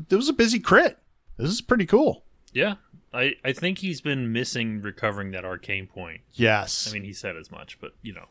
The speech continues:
Speaker 1: Yeah, but I think, he also think he said he can only do it once per day, so it's not like he's been missing a lot.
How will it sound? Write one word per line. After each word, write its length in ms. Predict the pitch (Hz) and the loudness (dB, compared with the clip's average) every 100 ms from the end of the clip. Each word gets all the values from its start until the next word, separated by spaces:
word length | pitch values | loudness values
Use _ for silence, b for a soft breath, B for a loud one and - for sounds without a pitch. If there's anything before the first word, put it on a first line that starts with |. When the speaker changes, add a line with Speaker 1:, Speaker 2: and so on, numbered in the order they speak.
| _ _ - | _ _ -8
Speaker 1:
Yeah, 300 | 135 120 117 | -4 -4 0
but 260 | 135 170 170 | 4 6 8
I 120 | 165 | 4
think, 360 | - 233 233 | 6 2 2
he 200 | 175 156 | 4 6
also 240 | 208 - 196 | 6 6 2
think 220 | 202 175 | 2 0
he 100 | 160 | -2
said 240 | - 165 | 2 4
he 80 | 147 | 4
can 160 | - 147 | 0 2
only 180 | 147 139 | 2 2
do 100 | 143 | 2
it 60 | |
once 220 | 127 127 | 0 -2
per 140 | - 120 | -2 -2
day, 320 | 107 110 90 | 2 2 0
so 240 | - 110 110 | -2 0 0
it's 180 | - | 0
not 240 | 147 143 143 | 4 4 4
like 140 | 127 | -4
he's 160 | - 117 | -2 -2
been 200 | 117 110 | 0 0
missing 300 | 110 - 101 | -2 -2 -4
a 80 | 90 | -4
lot. 360 | 87 82 - | -6 -8 -12